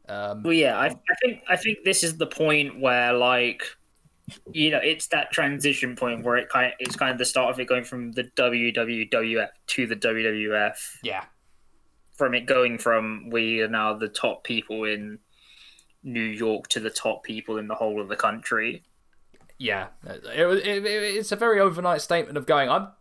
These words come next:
Speaker 1: I'm taking your territory, <laughs> territories now."
Speaker 2: Yeah.
Speaker 1: <laughs> So, okay, uh, this leads us to, uh, what are some of our favourite moments slash events that have, uh, that have emanated from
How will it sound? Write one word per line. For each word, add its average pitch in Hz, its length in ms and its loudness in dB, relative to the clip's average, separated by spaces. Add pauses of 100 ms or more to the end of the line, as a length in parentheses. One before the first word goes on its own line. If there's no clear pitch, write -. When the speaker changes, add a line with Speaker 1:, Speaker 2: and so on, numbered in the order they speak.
Speaker 1:
I'm 196 260 2
taking 190 360 -2
your 160 140 0
territory, 131 800 0
<laughs> - 100 -18
territories 110 720 -2 (400)
now." 107 240 2 (420)
Speaker 2:
Yeah. 127 140 4 (420)
Speaker 1:
<laughs> 165 120 2 (1120)
So, 262 260 2
okay, 254 400 2 (140)
uh, 226 480 8
this 240 240 0
leads 233 240 -2
us 208 140 -4
to, 214 320 0
uh, 202 260 4
what 240 260 -4
are 202 140 4
some 196 260 0
of 151 140 -4
our 139 140 0
favourite 147 480 -4
moments 113 540 -4
slash - 360 0
events 127 600 -4 (440)
that 120 180 2
have, 113 220 0
uh, 113 240 4
that 117 160 2
have 113 220 0 (100)
emanated 110 600 0 (420)
from 113 440 0